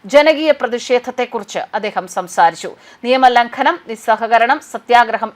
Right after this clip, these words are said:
എന്നിവ ഒഴിവാക്കണമെന്ന് അദ്ദേഹം അഭിപ്രായപ്പെട്ടു. മതഭക്തി ആത്മീയ രക്ഷയ്ക്കുള്ള വഴിയായി കാണണമെന്നും അത് രാഷ്ട്രീയത്തിലേക്ക് കൂട്ടിക്കലർത്താതെ ശ്രദ്ധിക്കണമെന്നും അങ്ങനെ സംഭവിച്ചാൽ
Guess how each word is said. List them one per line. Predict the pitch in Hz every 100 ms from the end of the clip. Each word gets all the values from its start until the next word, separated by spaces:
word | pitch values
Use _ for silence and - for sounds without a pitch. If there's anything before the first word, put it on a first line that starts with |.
| 220
എന്നിവ | 214 214 196 - - 240
ഒഴിവാക്കണമെന്ന് | 254 294 269 - 247 226 214 185 -
അദ്ദേഹം | 196 - 190 -
അഭിപ്രായപ്പെട്ടു. | - 196 196 180 180 175 - _ _ 262
മതഭക്തി | 294 330 330 311 - 330 - 247
ആത്മീയ | 247 277 277
രക്ഷയ്ക്കുള്ള | 269 277 247 240 233
വഴിയായി | 220 233 247 233 220
കാണണമെന്നും | 220 226 254 247 208 180 - _ 202
അത് | 208 220
രാഷ്ട്രീയത്തിലേക്ക് | 214 226 277 285 277 254 254 233
കൂട്ടിക്കലർത്താതെ | 247 247 262 240 226 233 226 220 -
ശ്രദ്ധിക്കണമെന്നും | 220 247 226 240 220 190 - - -
അങ്ങനെ | 214 226 226 226
സംഭവിച്ചാൽ | 208 233 269 302 214